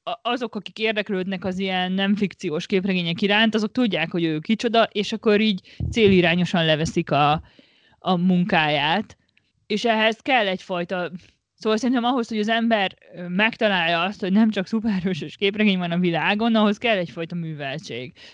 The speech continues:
Vagy az, hogy kösse, ö, ezt a problémát, hogy tisztában legyen azzal, hogy,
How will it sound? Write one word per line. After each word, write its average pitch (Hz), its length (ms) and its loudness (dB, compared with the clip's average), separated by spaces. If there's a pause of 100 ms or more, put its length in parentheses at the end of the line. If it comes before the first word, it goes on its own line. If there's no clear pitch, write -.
Vagy 196 120 0
az, 214 120 2
hogy 226 140 0
kösse, 180 580 0 (380)
ö, 151 140 -12 (480)
ezt 202 260 -2
a 180 40 0
problémát, 196 640 2
hogy 180 120 -6
tisztában 185 500 -2
legyen 170 220 -2
azzal, 185 520 4
hogy, 165 340 -2